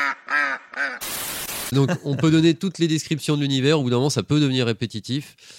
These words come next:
Euh, on va finir par, euh, jeter des dés en boucle et, <laughs> et désespérer de la non-avancée de la situation, donc il faut apporter un peu de, de renouveau dans tout ça. Ensuite, il y a certains types de jeux qui sont prévus pour l'optimisation, euh, de la bagarre et aller dans ce sens. Voilà, bon, les, les dungeon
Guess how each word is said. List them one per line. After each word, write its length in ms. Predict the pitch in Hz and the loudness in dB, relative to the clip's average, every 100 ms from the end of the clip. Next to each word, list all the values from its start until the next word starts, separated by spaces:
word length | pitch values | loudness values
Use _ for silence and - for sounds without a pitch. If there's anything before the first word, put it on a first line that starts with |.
| - _ 101 | -20 _ -2
Euh, 160 | 104 | 2
on 80 | 104 | 2
va 80 | 110 | 0
finir 240 | 113 135 | 0 0
par, 200 | 123 101 | 2 2
euh, 140 | 98 98 | 2 2
jeter 280 | 113 113 123 | 0 -2 -2
des 120 | 107 | 0
dés 140 | 123 | 0
en 120 | 110 | 0
boucle 320 | 107 127 143 101 | -2 -4 -4 -4
et, 420 | 95 98 101 104 | -2 -2 -2 -2
<laughs> 60 | 143 | -4
et 60 | 113 | 0
désespérer 480 | 117 123 - 131 | 0 0 -2 0
de 60 | 131 | 2
la 80 | 113 | 2
non-avancée 440 | 151 135 123 135 | 4 2 2 -2
de 60 | 123 | -4
la 40 | |
situation, 440 | 117 107 107 131 123 | -6 -6 -6 -6 -8
donc 120 | 95 | -10
il 40 | |
faut 120 | 104 | -10
apporter 320 | 107 95 - 104 | -10 -10 -10 -10
un 100 | 92 | -8
peu 160 | 101 | -10
de, 220 | 95 90 90 | -12 -12 -12
de 160 | 92 | -12
renouveau 420 | 92 98 101 101 101 | -8 -8 -8 -8 -8
dans 100 | 92 | -10
tout 120 | - | -12
ça. 180 | - 95 _ - - - - - _ _ | -14 -14 _ -20 -20 -20 -20 -20 _ _
Ensuite, 300 | 123 123 135 | -4 -4 -2
il 20 | |
y 40 | 127 | -2
a 20 | |
certains 360 | - 147 156 | -2 -4 -4
types 220 | 143 160 135 | -4 -6 -4
de 360 | 135 131 131 | 0 0 0
jeux 180 | 120 151 | -2 -4
qui 160 | - 117 | -4 -6
sont 160 | 104 | -8
prévus 380 | - 131 127 143 | -2 0 0 -2
pour 260 | 123 123 104 | -2 -2 0
l'optimisation, 880 | 113 - 120 113 113 - 127 123 113 | -2 -4 -4 -2 -4 -4 -4 -2 -2
euh, 340 | 107 101 101 | 0 0 -2
de 60 | 101 | -2
la 80 | 104 | -2
bagarre 420 | 101 107 117 107 | -2 0 0 0
et 80 | 98 | -2
aller 160 | 101 | -2
dans 160 | 101 98 | -4 -6
ce 80 | - | -4
sens. 220 | 131 123 | -4 -2
Voilà, 200 | 98 107 | -4 -4
bon, 140 | 98 | -4
les, 160 | 95 87 92 | -6 -8 -10
les 160 | 98 | -8
dungeon 260 | 98 98 | -8 -8